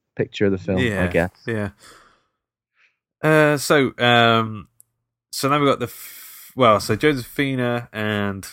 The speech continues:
Speaker 2: Morph. Morph goes to a warehouse because he finds out there's more of his art, of Deez's art there. He's gonna destroy it. I think he's on a mission now to stop it all.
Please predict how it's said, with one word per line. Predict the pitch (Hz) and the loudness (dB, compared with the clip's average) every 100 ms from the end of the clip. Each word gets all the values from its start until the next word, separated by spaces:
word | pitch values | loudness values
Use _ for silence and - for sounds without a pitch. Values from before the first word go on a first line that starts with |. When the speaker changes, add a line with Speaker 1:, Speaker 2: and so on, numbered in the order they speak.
| - | -14
Speaker 2:
Morph. | 107 113 110 98 104 - - - _ - | -6 -2 0 0 -2 -6 -20 -20 _ -4
Morph | 135 147 | -2 0
goes | - 120 - | 0 -2 -2
to | 110 | -2
a | |
warehouse | 110 131 120 110 104 123 - | 0 0 0 0 -2 -4 -6
because | 117 - 107 - | -10 -6 -8 -8
he | 101 | -8
finds | 110 104 | -6 -4
out | 101 98 | -4 -4
there's | 98 | -6
more | 104 113 107 104 | -6 -4 -2 -4
of | 95 - - | -6 -10 -8
his | 104 - | -8 -8
art, | 101 104 98 _ _ _ _ _ _ | -6 -4 -4 _ _ _ _ _ _
of | 101 92 _ _ _ | -12 -12 _ _ _
Deez's | 120 107 98 - 107 101 - | -6 -6 -8 -14 -12 -12 -8
art | 104 95 85 | -8 -6 -6
there. | 101 95 90 | -6 -4 -4
He's | 101 95 | -6 -8
gonna | 101 | -10
destroy | 95 95 - 107 95 92 | -10 -14 -10 -6 -4 -4
it. | - _ | -8 _
I | - | -16
think | 110 92 | -14 -12
he's | - 104 101 - | -10 -8 -8 -10
on | 104 | -12
a | 101 | -10
mission | 98 101 95 | -12 -12 -10
now | 90 | -12
to | 87 | -12
stop | - - - | -12 -12 -10
it | |
all. | 80 90 | -12 -14